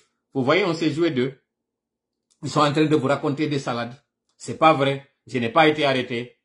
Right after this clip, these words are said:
Il ne s'agit absolument de rien. » Alors que ce sont eux-mêmes qui ont fait fuiter l'information, qui ont donné à ceux-là qui ont gobé à l'information, entre guillemets,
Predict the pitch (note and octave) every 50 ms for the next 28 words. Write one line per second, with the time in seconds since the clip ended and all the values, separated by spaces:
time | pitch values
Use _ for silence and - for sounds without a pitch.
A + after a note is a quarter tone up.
0 | _ _ _ - A2 A2 A#2 A2+ - B2+ B2+ A#2+ D3 C#3 A#2+ - D3+ D3 C#3+ D3
1 | C#3 B2+ B2 B2+ B2+ B2 - _ _ _ - C3+ C#3+ D#3+ F#3+ G#3+ G#3+ G#3 F#3+ D3+
2 | - D#3+ C3+ - C#3 B2+ B2+ B2 B2+ - G#3 A#3 A#3 A3+ A3 G3 F3 D3 C3+ -
3 | A#2+ A2+ A2 - C3+ B2 A2+ - - A#2+ - - G2+ F#2+ F#2+ F2+ F2+ - E2+ F2
4 | F2 E2+ - - A3+ - - - _ _ _ _ _ _ _ _ _ _ _ _
5 | _ - D#3 E3 E3 D3 C3 F3 F3 F#3+ G3 F#3 C3 C3 B2+ - D#3 D3 C#3+ C3
6 | A2+ G2+ F#2+ - G2+ F#2+ F#2+ F2+ G#2 G#2+ G2 A2 G2+ F#2 G2 G2+ F#2+ F#2+ - F2
7 | E2 F2 - - - - - A2 A2 G#2+ - F2+ E2+ G2 F2+ F#2+ D#3 A#3+ C4+